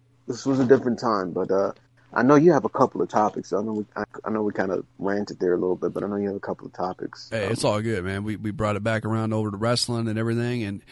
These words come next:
Speaker 2: it's funny that you mentioned, though, about, just real quick about the message boards and social media and all that stuff is,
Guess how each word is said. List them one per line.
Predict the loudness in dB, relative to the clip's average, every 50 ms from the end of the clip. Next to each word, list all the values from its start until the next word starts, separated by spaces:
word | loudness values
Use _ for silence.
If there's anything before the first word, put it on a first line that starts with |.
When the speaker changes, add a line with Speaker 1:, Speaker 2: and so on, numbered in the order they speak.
| -16 -6 -4
Speaker 2:
it's | -2 -2 0
funny | 2 2 4 4
that | 4 2 2
you | 2
mentioned, | 2 2 2 0 -2 -2 0
though, | 0 0
about, | 0 -2 -4 -4 -6 -6 -6 -8 -10
just | -8 -6 -4 -4 -2
real | -2 -2
quick | -2 -2 -2 -2
about | -2 -4 -6 -4
the | -4
message | -2 0 0 0 -2 -2 -4 -6 -4
boards | -2 0 0 0 0 -2
and | -4 -4 -4 -4
social | -2 -2 -2 -2 -2 -2
media | -4 -2 -2 -2 -2 -2
and | -2
all | -2 -4
that | -4 -4 -4
stuff | -4 -6 -6 -6 -6
is, | -8 -10 -8 -10 -12